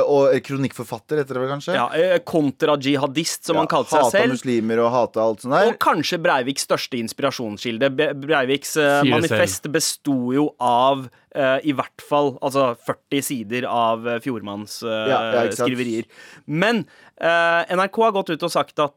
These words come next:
Speaker 2: eh, dette her er ikke Fjordmann, det er basert på flere bloggere. Fjordmann mener at det kun er han.
Speaker 1: Mm.
Speaker 2: Aftenposten har kontaktet han for å skrive en sutrekronikk i Aftenposten.
Speaker 1: Mm.
Speaker 2: Eh,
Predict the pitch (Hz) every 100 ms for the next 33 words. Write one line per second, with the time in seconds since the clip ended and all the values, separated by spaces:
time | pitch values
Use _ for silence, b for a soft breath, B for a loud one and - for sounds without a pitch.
0 | 143 151 151 151 - 156 147 139 131 139
1 | 147 135 127 120 123 165 185 139 185 190
2 | 139 - 131 160 - - 156 135 113 143
3 | 139 117 92 98 147 131 113 131 117 104
4 | 101 117 - - 107 113 196 254 254 B
5 | B 104 101 101 175 - 123 127 139 -
6 | 226 240 156 156 - 196 - 170 - -
7 | 190 - 180 196 170 165 - 185 127 107
8 | 127 131 180 - 107 104 117 139 160 -
9 | 151 139 147 131 117 131 220 190 - 120
10 | 113 101 160 160 165 165 160